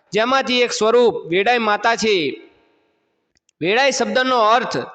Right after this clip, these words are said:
સાચી વેળાએ આવનાર અથવા સમયસર રક્ષણ કરનાર થાય છે. એટલે કે જ્યારે ભક્ત પર સંકટ આવે, ત્યારે મા યોગ્ય વેળાએ તેની રક્ષા કરે છે.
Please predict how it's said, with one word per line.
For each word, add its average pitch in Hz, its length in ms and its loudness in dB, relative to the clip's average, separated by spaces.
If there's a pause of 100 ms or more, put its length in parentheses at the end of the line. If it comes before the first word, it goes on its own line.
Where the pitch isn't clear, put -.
(340)
સાચી 233 380 -2
વેળાએ 240 360 2
આવનાર 220 480 2 (160)
અથવા 208 420 2 (500)
સમયસર 254 540 0
રક્ષણ 233 340 0
કરનાર 240 460 0
થાય 208 280 0
છે. 214 240 0 (680)
એટલે 240 260 0
કે 240 180 0 (260)
જ્યારે 226 260 0
ભક્ત 202 380 -2
પર 254 260 0
સંકટ 226 500 -2
આવે, 214 280 2 (600)
ત્યારે 233 200 0
મા 226 340 2 (680)
યોગ્ય 233 380 0
વેળાએ 233 420 2
તેની 226 340 0
રક્ષા 202 320 -2
કરે 220 300 0
છે. 190 200 -2